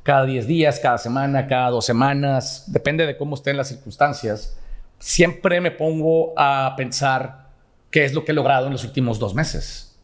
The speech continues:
que a-, que, que al inicio del año, por ejemplo, para mí era como una meta. Entonces, este simple cambio de perspectiva transforma la frustración en confianza.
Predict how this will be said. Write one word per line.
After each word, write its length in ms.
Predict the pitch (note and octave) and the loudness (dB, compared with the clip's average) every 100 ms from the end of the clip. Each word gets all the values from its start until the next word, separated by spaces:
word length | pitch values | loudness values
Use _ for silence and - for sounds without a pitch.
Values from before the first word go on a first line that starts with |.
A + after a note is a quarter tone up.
| _ | _
que 100 | - | 0
a-, 240 | G#2+ A2+ - | 2 2 0
que, 360 | - A2 G#2+ - | -2 -2 -2 -4
que 100 | B2+ | -2
al 100 | A#2+ | 0
inicio 320 | A#2+ C3 B2+ D3 | -2 -2 2 2
del 120 | B2+ | 2
año, 280 | C#3 C#3+ C3 | 0 -4 -8
por 100 | A#2 | -8
ejemplo, 680 | G2+ B2 A#2 B2 A#2 - - - - | -4 -4 -2 -2 -2 -6 -16 -20 -6
para 160 | - G#2 | 0 0
mí 160 | G#2 B2 | 0 -2
era 140 | A#2+ | -4
como 120 | A#2+ | -6
una 120 | G2+ | -6
meta. 420 | E2+ D#3+ - D2+ - - - - - - - - - | -2 -2 -2 -6 -10 -16 -20 -20 -20 -20 -16 -18 -16
Entonces, 560 | - E3+ E3+ B3+ - - - - _ _ _ _ - | 0 2 2 -2 -6 -16 -20 -20 _ _ _ _ -2
este 300 | D#3+ - A#3+ | -2 0 0
simple 640 | - G3 G#3 C#4+ B3 B3 | 4 4 4 2 0 0
cambio 320 | G#3 G#3+ A3+ | -2 0 2
de 60 | A#3+ | 0
perspectiva 1080 | A#3 G3+ - - F3 F#3 G#3+ A3 - - - - - _ | 0 -2 -2 -4 -2 0 2 2 0 -2 -6 -20 -20 _
transforma 1080 | - C#3+ C3+ - D3+ E3+ F3 F3 F3+ F3 - - | 2 2 4 4 4 4 2 2 2 -4 -12 -2
la 120 | C#3 | -2
frustración 600 | C#3+ - B2 - C#3+ D#3+ | -2 -4 -2 0 2 2
en 80 | D#3+ | 0
confianza. 600 | C3 A2 B2+ A2+ G2 | -2 0 0 0 -4